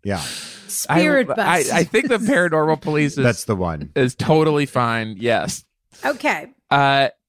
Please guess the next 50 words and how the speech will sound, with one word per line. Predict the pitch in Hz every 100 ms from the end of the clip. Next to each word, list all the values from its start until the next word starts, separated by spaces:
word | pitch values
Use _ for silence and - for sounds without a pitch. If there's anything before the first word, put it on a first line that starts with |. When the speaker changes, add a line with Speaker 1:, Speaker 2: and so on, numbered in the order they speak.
| 135 131
Speaker 3:
that's | 160 190 -
great. | 131 143 131 104
And | 117
they | 143
go | 139 156
around | 151 151 143 139 127
just, | 139 -
like, | 123 113 _ _ _ _ _ _ _ _ _ _ - -
capturing, | 175 160 139 170 160 156 151 147
imprisoning, | 135 139 135 139 131 131 123 117 117 117 -
Speaker 2:
Sure. | - - 220
Speaker 3:
um, | 120 117 113 110 110 110 107 107 _ _ _ _ _
ghosts. | 113 65 - -
Oh, | 156
female, | - 180 147 123 98
all | 120
female | - 107 87 65 _ _ _ _ -
ghosts. | 90 - - _ _ _ _ _ _ _ -
Speaker 2:
All | 240 269
Speaker 1:
Well, | -
that | 120 269 370
Speaker 2:
female. | 247 156 156 _ -
Speaker 1:
Why? | 92 110 151 95 80 107
Speaker 3:
Yes. | 131
Speaker 1:
I |
mean, | 143
I, | 135 151 -
I | 131
would | 151
Speaker 3:
Yeah. | 139
Speaker 1:
say | - 139 120
then | - 139
I |
would | 135 120
leave | 135 127
out |
the | 190 269 202
word | 117
Speaker 3:
Why, |
he | 98
Speaker 1:
impri-, | 113 113 127
then | 143
I | 170
would | 170
Speaker 3:
says. |
Speaker 1:
leave | 170
out | 156
the | 147
word | 131 120
imprisonment. | 104 - 123 101 78 69 67 -